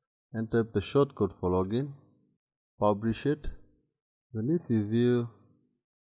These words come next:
see, we don't have s-, anything because we have not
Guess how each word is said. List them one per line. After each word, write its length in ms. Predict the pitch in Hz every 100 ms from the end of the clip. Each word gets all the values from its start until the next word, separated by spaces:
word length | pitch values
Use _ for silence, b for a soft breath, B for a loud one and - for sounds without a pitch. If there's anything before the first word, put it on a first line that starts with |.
| _ _ _ _ _ _ _
see, 340 | - - 147 135
we 100 | 117
don't 220 | 113 120
have 240 | 113 110 107
s-, 120 | - - -
anything 440 | 113 120 117 120 110
because 340 | 101 123 110
we 120 | 107
have 200 | 101 98
not 300 | 107 135 -